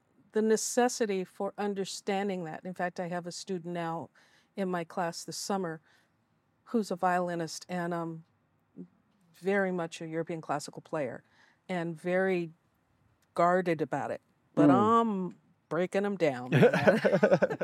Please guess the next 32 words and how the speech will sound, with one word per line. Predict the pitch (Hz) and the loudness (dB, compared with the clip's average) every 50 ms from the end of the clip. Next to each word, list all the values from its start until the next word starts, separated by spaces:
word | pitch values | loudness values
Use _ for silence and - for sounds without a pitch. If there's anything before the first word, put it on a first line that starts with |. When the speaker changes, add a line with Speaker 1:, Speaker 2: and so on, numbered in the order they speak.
| - - | -4 2
Speaker 1:
<laughs> | |
I'm | 233 240 262 277 254 | 6 6 6 6 6
gonna | 247 220 202 | 2 2 2
have | 170 185 214 226 233 220 226 | -2 0 2 2 2 4 2
him | 220 214 208 | 0 0 0
playing | 202 214 170 175 180 185 | 2 2 2 2 2 0
the | 175 170 | 0 -2
blues | 165 170 170 170 165 165 151 - | -2 -2 0 0 0 -2 -2 -6
before | - 160 - - 185 165 160 | -10 -10 -6 -4 -2 -2 0
I'm | 165 165 165 | 0 -2 -2
done. | 156 170 151 139 139 120 156 156 - 175 - - 247 - _ _ _ _ _ - | 0 0 0 0 -2 -6 -8 -12 -12 -14 -6 -6 -6 -6 _ _ _ _ _ -4
And | - 208 202 202 | -2 -2 0 0
understanding | 202 208 196 196 - - - 208 196 196 202 202 180 170 160 170 170 170 _ _ _ _ _ _ _ _ _ _ - | 0 -2 -4 -6 -10 -6 -4 -2 0 0 0 0 -2 -2 -4 -6 -10 -14 _ _ _ _ _ _ _ _ _ _ -4
the | - 214 | -2 0
importance | 208 202 - - 269 339 453 494 359 262 - - - | 0 0 0 -2 -2 0 0 -4 -8 -12 -12 -10 -10
of | 147 151 | -10 -8
that, | - 135 - - - - _ _ - | -8 -8 -8 -8 -10 -12 _ _ 0
Speaker 2:
Mm. | 143 135 127 120 117 110 104 | 2 2 2 2 0 -2 -2
Speaker 1:
the | 233 233 | -2 -2
ability | 220 196 226 247 277 302 320 269 247 214 | 0 4 4 4 4 4 2 -2 -4 -4
just | 202 - 208 - - - | -6 -8 -10 -10 -10 -6
to | - 226 - - | -6 -6 -4 -4
accept | 208 - - - - - 240 240 _ - | -8 -8 -8 -10 -4 -2 -2 -2 _ -2
into | 254 285 302 - 294 | -2 -2 -2 -2 -2
your | 240 208 190 180 | -2 -2 -2 -4
world | 170 160 147 143 - - - | -4 -4 -6 -6 -6 -8 -10
something | - - - 190 180 170 - 180 170 160 - - | -12 -8 -6 -6 -6 -6 -8 -8 -8 -8 -8 -6
outside | 170 170 - - - - - 180 175 165 165 170 | -6 -6 -6 -8 -10 -6 -6 -4 -4 -4 -4 -4
of | 156 156 - | -6 -6 -6
what | 170 170 - - | -6 -6 -6 -6
you | 175 180 180 | -6 -6 -6
know | 175 170 170 165 143 - - | -4 -4 -6 -6 -8 -10 -12